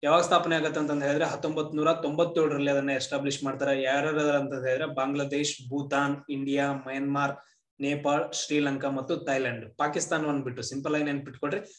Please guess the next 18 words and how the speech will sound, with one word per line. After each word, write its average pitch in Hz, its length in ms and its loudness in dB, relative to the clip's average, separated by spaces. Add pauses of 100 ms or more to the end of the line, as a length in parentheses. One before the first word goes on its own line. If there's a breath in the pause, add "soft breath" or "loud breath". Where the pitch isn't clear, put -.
(200 loud breath)
ಪಾಕಿಸ್ತಾನ 147 500 0
ಬಿಟ್ಟು 160 200 0
ಎಲ್ಲಾ 143 280 2
ದೇಶಗಳು 120 460 -4
ಸುತ್ತಮುತ್ತಲಿನ 135 640 -4 (460)
ಯಾವ 147 200 6
ಅಂತಂದ್ 147 240 2
ನೋಡ್ರಿ, 147 300 2
ನೇಪಾಳ 143 400 0
ಆಗಿರ್ಬೋದು, 135 600 -2
ಭೂತಾನ್ 147 320 0
ಆಗಿರ್ಬೋದು, 131 500 -2
ಬಾಂಗ್ಲಾದೇಶ್, 131 640 -2 (120)
ಮಯನ್ಮಾರ್, 131 640 -2
ಥೈಲ್ಯಾಂಡ್, 135 460 0 (600 loud breath)
ಶ್ರೀಲಂಕಾ. 117 760 -4 (140)
So - 120 -6
ಇವೆಲ್ಲ 135 300 0